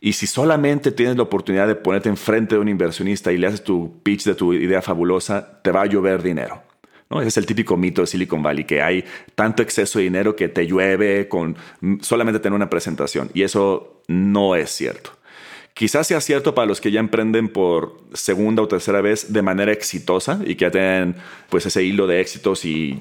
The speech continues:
ya con la pura idea ya los inversionistas confían en ellos. Pero para alguien que viene de fuera, como era mi caso, alguien nuevo a Silicon Valley,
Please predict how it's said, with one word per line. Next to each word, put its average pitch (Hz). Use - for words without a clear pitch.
ya 87
con 95
la 85
pura 98
idea 92
ya 92
los 92
inversionistas 85
confían 85
en 85
ellos. 120
Pero 123
para 110
alguien 147
que 151
viene 127
de 113
fuera, 85
como 85
era 95
mi 92
caso, 107
alguien 90
nuevo 101
a 82
Silicon 90
Valley, 73